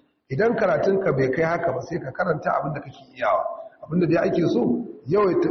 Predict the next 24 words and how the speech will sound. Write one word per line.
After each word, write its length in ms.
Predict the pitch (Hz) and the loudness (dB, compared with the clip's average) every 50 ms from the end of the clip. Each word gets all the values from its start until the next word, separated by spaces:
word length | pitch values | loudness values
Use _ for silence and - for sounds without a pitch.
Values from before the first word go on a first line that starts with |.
| 139 | 2
yawan 300 | 151 202 233 233 214 185 185 | 4 4 4 4 4 4 4
maimaita 320 | 185 180 175 160 - 156 | 4 4 2 2 2 2
Alƙur'anin 800 | 131 131 - 127 127 135 143 156 170 170 165 160 151 151 - - - - - _ _ _ - | 0 0 0 0 0 0 0 0 2 2 2 2 2 0 -2 -6 -10 -14 -20 _ _ _ -16
a 40 | - | -14
cikin 260 | - - - 160 151 | -14 -6 -2 0 2
wannan 300 | 156 156 147 139 139 139 143 | 2 2 2 2 2 2 2
wata 240 | 147 143 143 127 | 2 2 2 2
mai 140 | 113 110 110 | 2 0 0
alfarma. 560 | - - - - - 123 117 113 117 107 - - - - - _ _ _ _ _ _ _ _ _ _ _ - | 0 -2 -4 -6 -8 -6 -4 -4 -4 -4 -6 -8 -14 -20 -20 _ _ _ _ _ _ _ _ _ _ _ -6
Abu 120 | - 131 180 | -2 0 0
na 100 | 196 196 | 2 2
uku, 320 | 214 226 - - 196 202 - | 2 2 2 2 2 2 2
abin 240 | - 156 180 202 | 2 2 2 2
da 80 | 196 180 170 190 | 2 2 2 2
ake 180 | 190 190 185 165 - | 2 2 2 2 2
so 100 | 220 226 | 2 2
shine 280 | 170 - 196 190 180 | 2 4 4 4 4
al-infaqu 720 | 170 180 - - 143 143 143 139 - 190 202 214 - - 165 | 2 2 2 2 2 0 0 0 0 2 2 2 2 0 0
'ala 220 | 160 175 175 156 - | 0 2 0 0 -2
al-fuqara, 760 | - - - - - - - - - 170 - - 135 131 120 - - - - - _ _ _ | -4 -8 -16 -16 -16 -18 -18 -8 -6 -6 -4 -2 -2 -2 -2 -4 -6 -10 -16 -20 _ _ _
shine 280 | - - 190 185 175 143 - | -10 -4 0 0 2 2 2
ciyarwa, 480 | - - 208 220 226 196 170 160 160 156 156 - - - - - - - | 2 2 2 2 2 2 2 2 2 2 0 0 -2 -4 -6 -10 -16 -16
ciyar 320 | - - 185 190 190 190 170 | -6 -2 0 2 2 2 2
da 200 | 170 147 117 | 2 0 -2